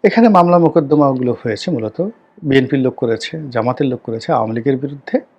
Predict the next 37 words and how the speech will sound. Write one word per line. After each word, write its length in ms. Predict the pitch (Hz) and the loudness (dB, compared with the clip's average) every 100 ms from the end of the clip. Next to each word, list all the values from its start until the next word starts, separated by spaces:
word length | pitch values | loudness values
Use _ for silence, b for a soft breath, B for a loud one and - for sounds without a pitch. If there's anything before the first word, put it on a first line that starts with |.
| _ | _
বা 60 | 185 | -2
তাদের 240 | 147 120 - | 0 -4 -6
প্রতিপক্ষের 540 | - 107 101 - 104 | -10 -10 -14 -14 -14
বিরুদ্ধে। 380 | 101 95 _ - B B B B B | -14 -18 _ -20 B B B B B
এখানে 240 | 175 208 180 | 0 2 2
ডক্টর 240 | 151 127 | 2 2
মোহাম্মদ 300 | 160 156 156 | 2 2 2
ইউনূস 240 | 135 139 170 | 2 0 0
এবং 120 | 135 120 | -4 -4
তার 160 | 113 110 | -6 -6
যারা 200 | 107 107 | -6 -4
লোকজন 320 | 110 107 120 | -6 -4 -6
রয়েছে 240 | 120 - 156 | -6 -4 -2
এই 40 | |
কাজগুলো 400 | 110 104 120 156 | -2 -2 -4 -6
করেনি। 400 | 160 101 92 - _ | -4 -8 -8 -18 _
তো 60 | - | -4
এটা 360 | 214 202 156 247 b b b _ _ _ | 2 4 2 -2 b b b _ _ _
আগামী 320 | - 135 175 185 | -4 0 2 2
দিনে 180 | 147 | 2
আফসোস 300 | 117 - - | 0 0 -6
করবেন 360 | - - 107 151 | -2 -2 -2 -4
যে 260 | 135 120 277 b b b b b - - | -2 -2 -4 b b b b b -12 -2
এমন 200 | 151 185 | 2 2
একটা 180 | - 143 | 2 2
দল 260 | 120 113 180 - _ - | 2 0 -4 -8 _ -10
বা 100 | 131 120 | 0 0
এমন 140 | 127 | 0
একটা 140 | 120 117 | -2 -2
গোষ্ঠী 320 | 135 - 127 | -2 -2 -6
সরকারে 380 | - 123 147 135 | -6 -4 -2 -2
ছিল 200 | - 202 240 | -4 -2 -2
যে 120 | 127 117 | 0 -2
গোষ্ঠী 360 | 123 127 - 120 | -2 -4 -4 -2
নিজেরা 600 | 123 127 196 240 277 311 - - | -2 0 2 2 0 -4 -12 -4
উদ্যোগী 480 | 160 160 190 135 101 | -2 2 2 2 -4
হয়ে 400 | 98 95 123 | -6 -6 -2